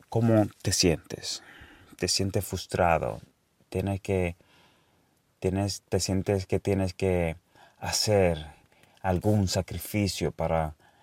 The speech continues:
sentirte perdonado o para venir ante Dios? Pues, lamentablemente, amigo que escucha, es mucho más fácil de lo que crees. Dice, "Todo aquel que crea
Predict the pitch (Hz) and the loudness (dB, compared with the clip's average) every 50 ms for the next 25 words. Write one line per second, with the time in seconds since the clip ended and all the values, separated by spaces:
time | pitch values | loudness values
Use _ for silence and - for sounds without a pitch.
0 | _ _ _ - - 95 90 85 - - - 113 110 104 101 87 82 - - 80 | _ _ _ -8 -4 -2 -2 -2 -4 -4 -2 -2 0 0 0 -2 -2 -4 -6 -4
1 | - - 87 82 78 87 82 85 90 90 90 90 85 80 78 76 78 80 78 - | -2 -2 -4 -2 -2 -4 -2 -2 0 0 0 0 0 0 0 0 0 -2 -2 -4
2 | 87 82 80 82 80 85 80 82 87 95 98 92 87 80 78 - _ _ _ _ | -2 0 0 0 0 -2 -2 -2 -2 -2 -2 -2 -2 -4 -6 -8 _ _ _ _
3 | - - _ _ _ - 82 85 82 - - 90 76 92 92 92 87 80 78 76 | -20 -20 _ _ _ -4 -4 -4 -4 -4 -4 -6 -4 0 0 0 0 0 -2 -4
4 | - - - - _ _ _ _ - 85 82 82 82 - - - - _ _ 95 | -8 -14 -16 -20 _ _ _ _ -4 -4 -2 -2 -4 -8 -10 -12 -16 _ _ -2
5 | 98 90 87 87 85 85 - 92 92 98 98 92 92 92 95 98 92 - - 90 | -2 0 0 0 -2 -2 -2 -2 0 0 0 -2 -2 -2 -4 -4 -4 -4 -4 -4
6 | - - - 76 85 87 85 87 85 87 85 80 - 85 82 - - 98 98 92 | -4 -4 -6 -6 -6 -4 -4 -4 -4 -4 -4 -6 -8 -10 -12 -8 -8 -8 -8 -6
7 | - 92 87 85 85 - - - - - 92 87 85 - - 87 90 87 - 92 | -6 -6 -6 -6 -6 -10 -16 -20 -14 -10 -8 -8 -8 -6 -6 -6 -6 -4 -6 -6
8 | 78 85 87 87 - - 95 92 87 - - 82 80 - - - - - - - | -6 -6 -6 -6 -4 -4 -2 -2 -2 -4 -6 -8 -8 -8 -10 -18 -20 -20 -20 -20
9 | - - - - - - - - - 80 80 82 85 80 - - 80 - - - | -20 -20 -20 -20 -20 -20 -18 -12 -10 -8 -6 -6 -6 -6 -8 -10 -14 -16 -14 -12
10 | - - - - - - 101 92 - - - - - _ _ - - - _ _ | -12 -12 -12 -12 -14 -14 -16 -18 -20 -20 -20 -20 -20 _ _ -20 -20 -20 _ _
11 | _ _ - 98 101 95 110 101 98 92 - _ - 110 110 117 120 113 120 113 | _ _ -4 -4 -2 0 0 0 0 0 -4 _ 4 4 6 6 6 6 6 4
12 | 113 - - - 90 92 - - - 104 95 85 78 76 - _ _ _ _ - | 4 4 2 -2 -2 -4 -4 -6 -8 -8 -6 -6 -8 -10 -14 _ _ _ _ -14
13 | 85 - - - 90 92 95 90 85 82 | -14 -10 -6 -4 -2 0 0 0 -2 -4